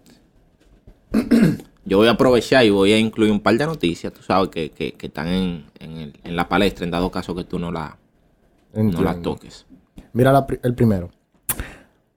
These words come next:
Speaker 1: Las escuelas estadounidenses enseñan a leer todo mal.
Speaker 2: ¿Cómo así?
Speaker 1: Espérate, déjame leer primero un poquito más. Mississippi,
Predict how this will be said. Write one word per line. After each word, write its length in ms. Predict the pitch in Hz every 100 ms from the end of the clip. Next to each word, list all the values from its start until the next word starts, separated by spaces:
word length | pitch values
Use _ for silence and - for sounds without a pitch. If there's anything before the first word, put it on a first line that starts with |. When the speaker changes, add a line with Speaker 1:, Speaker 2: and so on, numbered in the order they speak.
| _ -
Speaker 1:
Las 240 | 120 123
escuelas 380 | 135 - 147 160
estadounidenses 840 | 160 156 156 143 123 135 117 104
enseñan 400 | 101 95 107 120 113
a 60 |
leer 280 | 107 110 113
todo 340 | - 107 113
mal. 260 | 95 87 67 - _ - _ _ -
Speaker 2:
¿Cómo 240 | 92 80
así? 220 | - - - - - _ _ _ _ _ _ _ _ _ _ _ _
Speaker 1:
Espérate, 340 | - 95 85
déjame 220 | 104 107
leer 260 | 107 107 104
primero 580 | 104 98 95 92 90 85 - -
un 100 | 95
poquito 300 | 95 92 92
más. 140 | 90 -
Mississippi, 720 | 117 135 - - 160 117 101